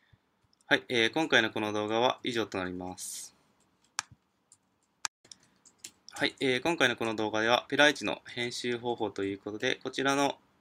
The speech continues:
よくある質問の要素を、えー、配置してみたいと思います。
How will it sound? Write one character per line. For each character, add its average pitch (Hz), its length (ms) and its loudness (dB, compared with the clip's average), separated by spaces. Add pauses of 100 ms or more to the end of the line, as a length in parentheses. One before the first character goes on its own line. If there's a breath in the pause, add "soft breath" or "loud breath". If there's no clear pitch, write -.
(1300)
よ 139 80 -6
く 139 120 2
あ 120 40 8
る 107 80 0
質 - 220 -6
問 120 200 2
の 117 120 0
要 117 160 -2
素 135 180 -2
を、 - 180 2 (440)
え 104 160 -8
ー、 - 20 -10
配 104 160 -2
置 101 160 -6
し - 40 -8
て 107 140 -2
み 101 100 -6
た 104 100 2
い 101 60 0
と 117 80 -4
思 113 100 0
い 107 40 -2
ま 92 220 -6
す。 - 380 -12